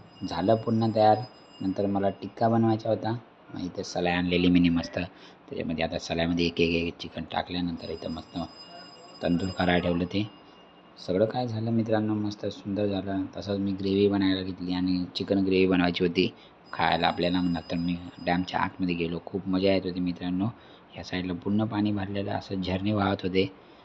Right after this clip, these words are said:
धबधबे छोटे छोटे, खूप छान होतं आणि बरेचसे मजा करायचे होते आणि बरेचसे लोक आलेले इथं. मला पण मजा करायची होती म्हणून मी खूप मजा केली. तसंच पाण्याचा आनंद घेतला, बरंच काय होतं मित्रांनो. तसंच हा माझा मेहुणा, तो पण एन्जॉय करत होता,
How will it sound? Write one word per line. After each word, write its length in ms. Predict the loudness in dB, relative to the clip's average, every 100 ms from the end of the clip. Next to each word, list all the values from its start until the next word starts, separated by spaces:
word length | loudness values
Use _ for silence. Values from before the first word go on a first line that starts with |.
| -16 -10
धबधबे 380 | -6 -4 -2 -2
छोटे 240 | -2 -4
छोटे, 240 | -2 -2 -4
खूप 280 | -2 -2 -2
छान 200 | 0 0
होतं 220 | -2 -4 -8 -8 -20 -20 -20 -8
आणि 160 | -2 0
बरेचसे 440 | 4 2 2 2
मजा 280 | 2 2 0
करायचे 360 | 0 -2 -4
होते 160 | -4 -2
आणि 100 | -2
बरेचसे 440 | 0 0 0 0 2
लोक 220 | 2 2
आलेले 300 | 2 2 0
इथं. 280 | 0 -2 -4 -8 -20 -20 -20 -10
मला 200 | -6 -6
पण 260 | -4 -4 -4 -8 -14 -12 -12 -8
मजा 200 | -4 -2
करायची 380 | 0 -2 -2
होती 160 | -12 -8
म्हणून 200 | -8 -4
मी 100 | -4 -2
खूप 200 | 0 4
मजा 260 | 6 6 6
केली. 240 | 2 -4 -6
तसंच 220 | -8 -8 -10 -8
पाण्याचा 400 | -6 -6 -6 -4
आनंद 320 | 0 2 2
घेतला, 420 | 0 -2 -6 -8 -10 -20 -20 -12
बरंच 300 | -2 0 0
काय 280 | 0 0 0
होतं 260 | -4 -6 -6
मित्रांनो. 380 | -4 -4 -4 -6
तसंच 240 | -6 -4 -4
हा 120 | -2
माझा 240 | -2 -2
मेहुणा, 380 | 0 0 0 -4 -6 -10
तो 80 | -10
पण 200 | -6 -6
एन्जॉय 300 | -4 -4 -4
करत 240 | -4 -6 -8
होता, 240 | -8 -10